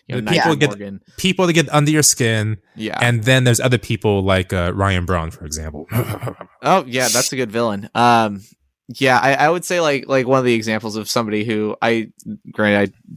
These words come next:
Speaker 1: don't know much about his personal life, but somebody when I was a kid growing up, I hated to see, uh, Brad Hopp in the batter's box. Uh, I, he was the outfielder for the
Speaker 2: <laughs>
Speaker 1: Rockies. And if you're going, "Who?" Well, you know, that's kinda fair
Speaker 2: Yeah.
Speaker 1: because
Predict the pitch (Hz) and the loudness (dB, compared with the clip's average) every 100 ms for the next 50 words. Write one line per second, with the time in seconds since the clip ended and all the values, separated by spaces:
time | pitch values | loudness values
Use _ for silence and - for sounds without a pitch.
0 | - 101 - 101 98 - 104 - 104 107 | -4 -4 -2 -2 -2 -2 -4 -2 -2 -2
1 | 104 110 104 107 104 104 - - 147 139 | -2 -2 -2 0 0 -2 -4 -2 0 2
2 | 120 123 117 113 101 117 - 110 104 110 | 0 0 2 0 -4 -8 -6 -6 -6 -8
3 | - 131 123 123 113 - 113 104 104 - | -6 -4 -4 -4 -8 -6 -4 -6 -8 -16
4 | - - _ - 110 110 110 110 104 - | -20 -20 _ -6 -6 -6 -2 0 0 0
5 | 113 95 - _ - 117 110 104 101 104 | 0 0 -2 _ -10 -6 -2 -2 -2 -4
6 | - 104 - - - 101 101 - - 104 | -4 -4 -4 -8 -6 -4 -4 -6 -8 -8
7 | 120 92 147 107 - 123 113 131 127 123 | -8 -8 -6 -4 -2 -2 -2 -4 -4 -6
8 | 127 117 104 107 107 - 110 110 - - | -6 -6 -4 -2 -4 -4 -10 -6 -6 -8
9 | - - - - 127 147 156 160 147 - | -14 -20 -14 -6 -4 0 2 2 0 -4
10 | 135 151 180 196 - 131 120 _ _ _ | 0 2 2 0 0 0 0 _ _ _
11 | _ _ 117 107 101 113 - 139 127 151 | _ _ -8 -6 -4 -6 -2 -2 0 2
12 | 185 143 139 143 - | 2 2 0 -4 -6